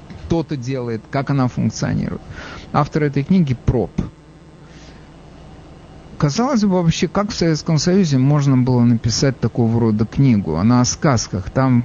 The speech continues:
по-, такое время было строгое, в общем-то. Он написал её, воспользовавшись одним трюком. Он абсолютно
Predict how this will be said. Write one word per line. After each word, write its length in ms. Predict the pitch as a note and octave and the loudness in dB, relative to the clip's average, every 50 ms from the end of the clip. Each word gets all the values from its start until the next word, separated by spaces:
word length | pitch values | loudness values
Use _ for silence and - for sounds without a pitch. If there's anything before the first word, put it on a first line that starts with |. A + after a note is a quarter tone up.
| - - | -2 -2
по-, 140 | - B2+ A2+ | -4 -2 -2
такое 380 | G#2+ - - A#2+ - C#3+ B2+ | -2 -4 -4 -2 0 0 0
время 300 | A#2 C3 E3 E3 D3 B2+ | 2 2 4 4 4 2
было 220 | A#2+ B2 B2 B2 A#2+ | 2 2 2 0 0
строгое, 540 | - - - - G3 D3+ A2+ G2+ F#2+ F2 F2+ | 0 -2 -2 0 2 2 2 2 2 2 0
в 60 | F2 | 0
общем-то. 560 | E2 E2 - - - D#2 E2 - - - - - - - - - - - - - - - - - - - - - - - - - - - - - - - - - | -2 -2 -2 -2 -2 -2 -2 -4 -6 -10 -12 -12 -14 -16 -20 -20 -20 -20 -20 -20 -20 -20 -20 -20 -20 -20 -20 -20 -20 -20 -20 -20 -20 -20 -20 -20 -20 -18 -6 -2
Он 180 | C#3 D#3 F3 F#3 | 0 2 4 4
написал 520 | F3+ D#3 - D3+ - - G3+ A3 A3+ G#3 | 2 2 0 -4 -6 -4 -2 0 0 0
её, 140 | F3 D3+ C#3 | 2 0 0
воспользовавшись 960 | C3 C#3 C#3 - - - G3 G3 F#3+ F3+ F#3+ F3+ E3+ E3 - - D3 - - | 0 0 -2 -2 -2 -2 0 0 0 2 0 0 0 0 0 -2 -2 0 0
одним 420 | D3+ D3 D3 D#3 F3 E3+ D#3+ D3+ | 0 2 2 4 4 6 4 4
трюком. 640 | - - - G3 F#3+ F3 A#2+ - - G2 C2 C2+ E2 G2 - - - - - - - - - - - - - | 2 0 0 0 2 2 0 0 -2 -4 -4 -4 -6 -8 -10 -14 -18 -20 -20 -20 -20 -20 -20 -20 -20 -8 -2
Он 200 | - C#3+ D3+ D#3 | 0 2 4 4
абсолютно 720 | D3+ C#3 - - - E3+ E3+ F3 E3+ D3+ B2 - B2 A#2+ | 2 2 0 -2 0 2 4 4 4 2 2 2 0 0